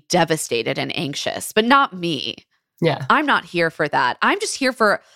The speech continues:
Speaker 1: a very easy and simple love story. I'm like, "Guys, you don't, you don't know what the job that you've signed up for."
Speaker 2: Yeah,
Speaker 1: then.
Speaker 2: this is not gonna be simple. I'm sorry, Eliza.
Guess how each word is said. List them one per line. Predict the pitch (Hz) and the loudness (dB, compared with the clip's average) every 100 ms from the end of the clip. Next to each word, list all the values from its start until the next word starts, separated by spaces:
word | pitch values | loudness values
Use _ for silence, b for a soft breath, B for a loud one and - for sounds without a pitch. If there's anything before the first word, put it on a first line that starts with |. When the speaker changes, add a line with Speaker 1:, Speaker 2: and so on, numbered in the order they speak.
| b | b
Speaker 1:
a | 185 | -4
very | 170 247 302 - | 0 2 2 0
easy | 233 240 254 226 | 2 4 4 2
and | 202 | 2
simple | - 208 196 196 180 | 0 0 2 2 2
love | - 190 | 0 -2
story. | - 190 156 151 | 0 2 2 0
I'm | 160 | 0
like, | 190 - - | 0 -2 2
"Guys, | 175 - - | 2 0 -6
you | 170 | 2
don't, | 180 180 - _ _ _ _ _ _ _ _ | 2 2 -4 _ _ _ _ _ _ _ _
you | 190 | -2
don't | 208 | 2
know | 196 | 2
what | 170 | 2
the | 170 | 0
job | - 135 135 | 2 2 2
that | 123 | -4
you've | 139 | -6
signed | - - 123 | -4 -4 -4
up | 92 - | -8 -6
for." | - - | -4 -2
Speaker 2:
Yeah, | 180 - - | -2 -4 -4
Speaker 1:
then. | - | 0
Speaker 2:
this | 220 | 0
is | 220 | 2
not | 220 208 202 | 2 2 0
gonna | 180 | -4
be | 165 | -4
simple. | 139 - 147 - 160 | -4 -4 -4 -4 -2
I'm | 170 175 | -2 -2
sorry, | - 156 - | -2 -2 -2
Eliza. | 143 - 175 - - 165 160 | -2 -2 -2 -2 -4 -4 -6